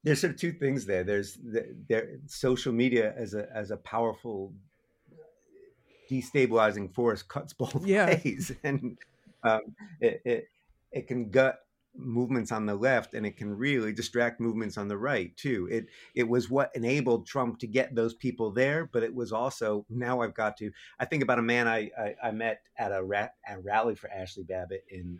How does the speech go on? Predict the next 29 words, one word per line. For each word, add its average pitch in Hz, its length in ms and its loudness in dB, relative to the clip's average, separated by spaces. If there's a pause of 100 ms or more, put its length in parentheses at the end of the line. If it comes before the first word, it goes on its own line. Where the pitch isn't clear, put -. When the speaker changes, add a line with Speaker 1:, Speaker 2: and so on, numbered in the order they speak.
Speaker 1:
um, 87 260 -14
Sacramento, 95 520 -6
California. 90 600 -10
He 80 100 -20
was 90 140 -20
one 104 100 -10
of 90 80 -14
the 82 60 -18
speakers, 104 600 -14
George 101 360 -6
Riley. 87 460 -8 (540)
Um, 82 380 -10 (400)
he, 98 320 -8
uh, 98 160 -6
he 104 240 -2
invaded 113 360 2
the 98 40 -6
Capitol. 104 540 -2
A 127 40 0
local 160 360 6
Republican 127 500 0
official 113 560 -2
invaded 104 380 0
the 98 60 -6
Capitol 101 580 -4 (360)
using, 147 760 -2
um, 107 460 0 (380)
the, 95 440 -4
uh, 90 240 -2